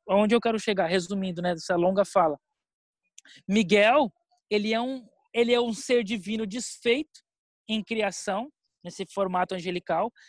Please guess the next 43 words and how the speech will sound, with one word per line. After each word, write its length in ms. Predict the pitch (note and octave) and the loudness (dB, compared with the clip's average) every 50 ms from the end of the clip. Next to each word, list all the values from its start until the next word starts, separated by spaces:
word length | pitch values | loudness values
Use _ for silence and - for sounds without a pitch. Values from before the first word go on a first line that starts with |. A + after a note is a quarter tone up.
| _ _ | _ _
que 120 | - D4 | -4 -2
posteriormente, 1040 | - - E4 D4+ - - D4 C#4 C4 B3+ B3 A#3 G#3+ G#3+ A#3 C#4+ E4 - - - _ _ - | 0 2 2 2 2 0 -2 2 2 2 0 -2 -6 -8 -8 -10 -12 -14 -20 -20 _ _ -20
a 40 | F3+ | -18
gente 160 | D#3+ F3+ - | -18 -16 -10
pode 240 | - G#3 G3+ F#3 G3+ | -8 -8 -8 -6 -8
entender 320 | G3 G#3+ G#3 F#3+ G3 G3+ | -6 -6 -4 -4 -2 -4
isso 140 | F#3+ F#3 - | -4 -6 -6
através 340 | F3+ - F#3+ F#3 F3 F3 E3 | -8 -6 -6 -4 -4 -4 -8
de 60 | F3 | -8
Paulo, 340 | - - E3 F3 A3+ D4 C#4 _ _ _ _ _ _ _ _ | -6 -2 0 0 0 0 -4 _ _ _ _ _ _ _ _
ele 200 | - A3 A#3 A#3+ A#3+ | 0 0 2 2 0
se 160 | - - C#4 | -2 -4 -4
desfaz 680 | A3 C4 C4 - - - - A3+ A3 C#4 E4+ E4 B3+ F#3+ | -4 -4 -6 -6 -6 -2 0 2 2 2 2 0 -2 -6
disso 400 | D3+ D3 E3 G3+ G#3+ - - F#4 F4 _ _ _ _ _ _ _ _ _ _ _ _ _ _ - | -10 -6 -6 -6 -6 -6 -8 -14 -16 _ _ _ _ _ _ _ _ _ _ _ _ _ _ -2
na 140 | A3 A#3 | -2 0
forma 260 | G#3+ - A3+ G#3+ G#3 A#3 | 0 2 0 0 0 -2
humana, 400 | B3 A#3 A3 G#3 G#3 A3 B3+ - _ _ _ _ - | -4 -2 -2 -2 -2 -2 -6 -10 _ _ _ _ -12
exatamente 600 | F#3+ F3+ G#3 A3+ A3+ D4+ D4+ C#4 A3+ A3 A3+ - - | -6 0 0 0 0 -2 -6 -6 -6 -8 -8 -10 -10
para 140 | - A#3+ | -10 -10
que 100 | A3+ - | -8 -8
ele 120 | A#3 A3 G#3+ | -10 -10 -8
possa 280 | - A3 G3+ - - | -4 -4 -4 -4 -4
alcançar 600 | G#3+ G3+ - G#3+ G#3+ G3 - - G3 F3 F3 F#3 - _ _ _ | -8 -6 -6 -6 -8 -6 -6 -4 -4 -4 -4 -4 -6 _ _ _
a 80 | - F#3+ | -6 -6
humanidade. 440 | F#3 F#3+ G3+ G3+ F#3+ F3 E3 E3 E3 | -4 -2 -2 -2 -2 -2 -2 -2 -4
E 40 | F3+ _ | -8 _
quando 460 | - A#3+ B3 C#4+ E4+ G4 G#4 G4 F#4 | 2 4 4 6 6 4 2 0 -2
ele 100 | E4 C#4 | -4 -4
se 160 | A3+ - C4 | -6 -8 -10
faz 300 | A3+ - - G3+ G3 E3+ | -6 -4 -2 -2 -2 -4
humano, 440 | F#3 F#3 F#3 F#3+ A#3 D4+ E4 D4+ G#3 - _ _ - | -6 -6 -4 -2 -2 -2 -2 -4 -6 -14 _ _ -16
como 160 | F3+ F3+ F3+ | -14 -14 -12
disse 240 | E3 F3 - - E3 | -14 -14 -14 -14 -8
Paulo, 420 | - - F#3 G#3+ C4+ C#4+ B3 F#3 _ _ _ _ _ _ _ _ _ - | -2 0 2 2 2 2 0 -4 _ _ _ _ _ _ _ _ _ 0
ele 440 | A3+ A#3 B3 C4+ C4+ C#4+ C#4 C4+ | 2 2 2 2 0 -2 -4 -6
vai 340 | A#3+ F3+ E3 G#3+ B3 C#4+ D#4 | -8 -6 -2 -2 0 0 0
até 300 | D#4+ - _ - C4+ C#4+ | -2 -4 _ -4 -4 -2
o 220 | D#4 F#4 F#4+ F#4+ F4 | -2 -4 -6 -6 -4
máximo 480 | E4+ D#4 D#4+ F4 E4+ - - D4 B3+ | -4 -2 -2 -4 -6 -8 -10 -14 -10
que 60 | - | -10
ele 100 | B3+ A#3 | -8 -8
poderia 560 | G#3 A#3+ A#3+ G#3+ A#3 A3+ A3+ A#3 A#3 A#3+ A#3+ A3+ | -6 -6 -6 -4 -4 -4 -4 -2 0 0 0 0
ir 220 | A3+ A#3 B3+ B3+ | -2 -6 -10 -10